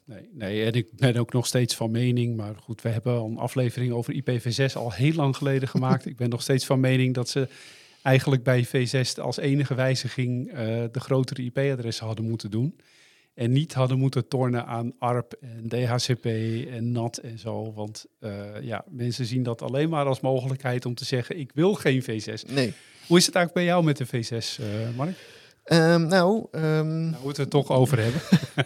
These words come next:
Speaker 2: Eh, bij mij in het, eh, datacenter probeer ik alles zoveel mogelijk op I P v zes te krijgen. Maar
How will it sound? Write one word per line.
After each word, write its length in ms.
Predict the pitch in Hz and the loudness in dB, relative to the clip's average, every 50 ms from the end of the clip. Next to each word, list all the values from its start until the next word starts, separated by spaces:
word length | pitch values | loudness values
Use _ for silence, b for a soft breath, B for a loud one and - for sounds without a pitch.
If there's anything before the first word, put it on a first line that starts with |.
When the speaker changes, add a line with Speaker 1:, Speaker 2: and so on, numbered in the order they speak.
| B B B B B B B B - | B B B B B B B B 6
Speaker 2:
Eh, 300 | - 131 139 143 143 143 | 10 10 10 10 10 8
bij 120 | 143 160 | 6 6
mij 300 | 170 170 180 190 196 190 | 6 8 8 8 8 8
in 140 | 160 165 170 | 6 6 4
het, 180 | 165 156 151 - | 2 2 2 4
eh, 140 | 147 143 135 123 | 4 4 6 6
datacenter 760 | 131 156 220 - - 190 - - 156 143 131 117 127 123 120 | 6 4 4 4 2 2 4 4 4 4 4 6 4 4 4
probeer 680 | 110 - 131 135 135 127 117 131 147 185 220 220 196 180 | 4 4 4 4 4 6 6 6 6 8 8 6 6 4
ik 160 | 156 131 - | 2 2 2
alles 440 | - 139 156 156 131 127 - - 104 | 4 4 4 4 4 2 0 -4 -6
zoveel 500 | 113 123 131 127 113 127 143 151 165 170 | -2 2 2 2 4 4 4 6 6 4
mogelijk 520 | 156 139 135 127 113 - 113 120 117 - | 4 4 4 4 2 2 0 -2 -2 -2
op 160 | 117 113 - 123 | -4 -4 -4 -6
I 80 | 123 117 | -6 -2
P 80 | - 113 113 | 0 0 0
v 220 | 117 - 113 110 | 0 -2 -4 -6
zes 280 | - - 120 147 - - | 0 4 4 4 4 2
te 80 | - 170 | 0 -4
krijgen. 640 | - 160 156 165 175 185 190 - 226 254 277 294 - - _ _ _ _ | -2 0 2 2 2 2 0 -2 -2 -2 -2 -2 -6 -10 _ _ _ _
Maar 720 | - 123 117 117 240 - 294 117 - 170 196 220 247 247 | -2 0 2 4 6 8 8 8 8 8 6 6 4 2